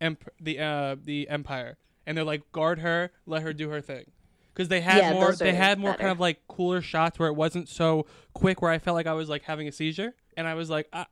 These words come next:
Speaker 1: ah," I was like, "It's, please stop, 'cause I can't see anything, and now, like, my head hurts."
Speaker 2: Do you know, I actually read an article about that, and they said the reason why it's like that is because they filmed it at such a high frame rate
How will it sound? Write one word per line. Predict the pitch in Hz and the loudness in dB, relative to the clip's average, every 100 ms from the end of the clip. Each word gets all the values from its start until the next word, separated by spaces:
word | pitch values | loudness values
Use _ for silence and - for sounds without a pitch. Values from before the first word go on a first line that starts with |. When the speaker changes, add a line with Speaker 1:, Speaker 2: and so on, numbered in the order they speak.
| _ | _
Speaker 1:
ah," | 190 220 165 | 0 2 -2
I | - | -6
was | 165 | -10
like, | 165 160 | -10 -10
"It's, | 170 - | -12 -14
please | - 196 | -8 -6
stop, | - 170 | -4 -4
'cause | 160 | 0
I | 156 | -2
can't | - 185 165 - | -2 -4 -4 -4
see | 185 | -6
anything, | 175 156 151 | -6 -4 -4
and | 151 | -2
now, | 151 | -2
like, | 147 | -4
my | 139 | -6
head | 147 | -8
hurts." | 139 - - - | -10 -14 -20 -8
Speaker 2:
Do | - | 0
you | 220 | 2
know, | 247 | 2
I | 247 | 0
actually | - 202 233 202 | -4 -4 -4 -6
read | 175 151 175 | -4 -4 -4
an | 175 | -4
article | 147 143 - 185 | -6 -6 -6 -6
about | 180 185 190 | -4 -6 -6
that, | 202 170 | -6 -6
and | 175 | -6
they | 208 | -6
said | - 185 | -6 -6
the | 160 | -6
reason | 156 170 202 | -8 -8 -4
why | 180 175 | -4 -6
it's | 175 | -6
like | 160 170 | -8 -6
that | 196 190 | -6 -6
is | - | -8
because | 185 170 | -8 -6
they | 170 | -6
filmed | - 165 160 | -6 -6 -4
it | 190 | -4
at | 185 - | -4 -6
such | - 156 - | -8 -8 -6
a | |
high | 170 - 156 | -6 -4 -4
frame | 160 - 147 151 160 | -6 -8 -10 -8 -6
rate | 175 214 | -6 -6